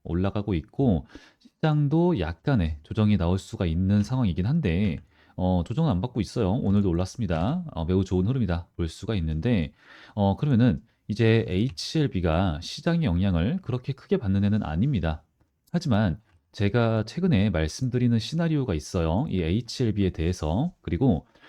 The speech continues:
이 시장에 대해서도 시나리오가 있습니다. 그래서 이 둘 다 우리 여러분들이 알아가시는 게 좀 중요한데, 자, 일단은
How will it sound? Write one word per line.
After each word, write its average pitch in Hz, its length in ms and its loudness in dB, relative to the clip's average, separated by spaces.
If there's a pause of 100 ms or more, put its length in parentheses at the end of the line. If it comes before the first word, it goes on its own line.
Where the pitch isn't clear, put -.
(140)
이 101 240 2
시장에 180 560 0
대해서도 101 600 0
시나리오가 147 580 -2
있습니다. 82 540 -4 (260)
그래서 104 240 -2
이 98 140 0
둘 95 200 -2
다 92 420 2
우리 92 180 -2
여러분들이 87 420 0
알아가시는 120 600 -4
게 113 100 -4
좀 117 100 -6
중요한데, 98 720 -4 (420)
자, 101 140 -2
일단은 120 440 0